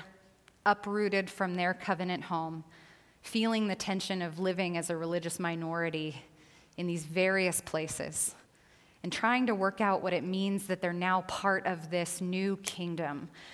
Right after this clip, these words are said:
that's focused not on a place, but on a person. They're in what, uh, our business world today calls a vuca environment. Are any of you familiar with this term?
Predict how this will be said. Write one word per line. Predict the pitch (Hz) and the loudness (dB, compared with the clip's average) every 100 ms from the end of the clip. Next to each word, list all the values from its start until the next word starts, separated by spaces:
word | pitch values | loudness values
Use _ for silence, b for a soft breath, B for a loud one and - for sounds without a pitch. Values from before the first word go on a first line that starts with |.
| B | B
that's | - - | -2 -2
focused | - 214 214 208 | 0 0 2 0
not | 214 226 | 4 4
on | 226 185 | 4 0
a | |
place, | - - 208 160 - | -4 -2 0 2 0
but | - | -2
on | 170 156 | -4 -6
a | |
person. | - - 190 - - - 165 - - _ _ _ _ _ _ B B B B | -8 -10 -8 -6 -8 -10 -14 -18 -20 _ _ _ _ _ _ B B B B
They're | - 196 | 2 4
in | 220 220 | 4 4
what, | 208 190 - - | 6 4 0 -6
uh, | 185 151 147 - | 0 2 2 0
our | 175 | -2
business | 170 190 185 190 - | 0 0 0 -4 -2
world | 170 170 | 0 0
today | - 175 170 | -2 -2 -2
calls | 165 170 160 | 0 -2 -2
a | 160 156 170 | -6 -6 -6
vuca | 196 180 160 - | -2 0 0 -2
environment. | 160 156 160 156 156 147 - - - B B B B | -6 -4 -4 -4 -6 -8 -8 -12 -16 B B B B
Are | - | -6
any | 180 | -4
of | 180 | -4
you | 185 | -6
familiar | - 175 170 170 170 | -6 -6 -4 -2 -2
with | 170 | -4
this | 170 - | -4 -6
term? | - 175 175 185 | -4 -2 0 -2